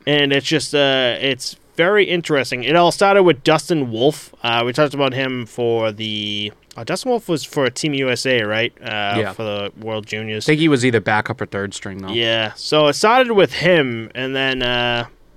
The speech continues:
Speaker 1: it was people picking up on it. It's gonna be weird. It's gonna be the new wave for, you gonna, you guys gonna see that a lot.
Speaker 2: Could be.
Speaker 1: Could be.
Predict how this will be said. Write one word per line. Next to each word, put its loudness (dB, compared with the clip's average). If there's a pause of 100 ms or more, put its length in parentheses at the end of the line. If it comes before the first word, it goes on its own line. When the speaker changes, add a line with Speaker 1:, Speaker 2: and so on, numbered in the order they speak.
(140)
Speaker 1:
it -6
was -2 (380)
people 0
picking -2
up 0
on 4
it. 2
It's -10
gonna 2
be 6
weird. 4 (280)
It's -20
gonna 4
be 6
the 4
new 8
wave 4 (300)
for, -4
you 2
gonna, -2
you -4
guys 2
gonna -4
see -2
that 2
a 2
lot. 2 (340)
Speaker 2:
Could 2
be. 2 (560)
Speaker 1:
Could -4
be. -4